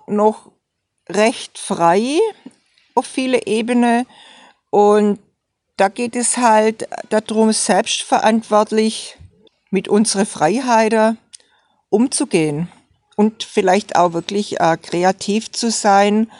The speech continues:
und neue Wege zu beschreiten. Auch vor allem jetzt auch ins neue Jahr rein, einfach da mutig zu sein und aufgeschlossen,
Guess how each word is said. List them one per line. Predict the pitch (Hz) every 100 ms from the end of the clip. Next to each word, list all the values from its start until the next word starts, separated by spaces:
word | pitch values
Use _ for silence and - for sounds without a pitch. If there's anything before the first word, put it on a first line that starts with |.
| - - - - _
und | 202 202 196 -
neue | 180 175 196 202
Wege | 151 156 190 214 202 190
zu | - 190
beschreiten. | 185 - 180 147 156 165 143 170 185 -
Auch | 156 175 - - _
vor | - -
allem | 180 214 220
jetzt | 202 220 - -
auch | 190 214
ins | 226 202
neue | 202 190 175
Jahr | 180 170 165 214
rein, | 247 220 208 214 208 202 - - - - _ -
einfach | 202 220 208 202 - - _ _ _ _ _ _ _ _ _ _ _ -
da | 185 185 190 151 - _
mutig | - 220 285 320 285 -
zu | - 247
sein | - 247 214 208 208 214 208
und | - 190 190 - -
aufgeschlossen, | 202 262 - 254 - 220 214 - 208 190 190